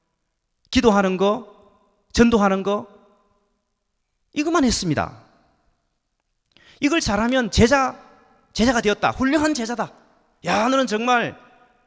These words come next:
인정받을 만한 사람이 되었다." 도장을 꽉 찍어서 줍니다.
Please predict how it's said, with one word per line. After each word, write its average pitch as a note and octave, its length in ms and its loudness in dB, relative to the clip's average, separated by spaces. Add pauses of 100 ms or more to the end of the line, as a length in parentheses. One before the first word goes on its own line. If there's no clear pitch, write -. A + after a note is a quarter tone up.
(380)
인정받을 C4 1200 -2
만한 A3 200 -2
사람이 A3+ 260 -4
되었다." A3+ 400 -2 (540)
도장을 G3 340 -6
꽉 - 180 -14
찍어서 C#3 640 -2 (800)
줍니다. B2 440 -2